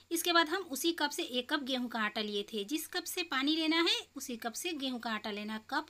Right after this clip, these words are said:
हो या कटोरी, कोई भी चीज़ का आप मेजरमेंट कर सकते हैं।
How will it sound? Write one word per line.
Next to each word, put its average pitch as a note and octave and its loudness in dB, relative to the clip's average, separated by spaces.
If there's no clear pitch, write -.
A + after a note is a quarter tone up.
हो E4+ 0
या D#4+ 2
कटोरी, A3 -2
कोई E4 -2
भी F4+ 0
चीज़ C4 -4
का C4 -4
आप B3 -6
मेजरमेंट A#3+ -4
कर G#3+ -8
सकते - -10
हैं। F#3+ -10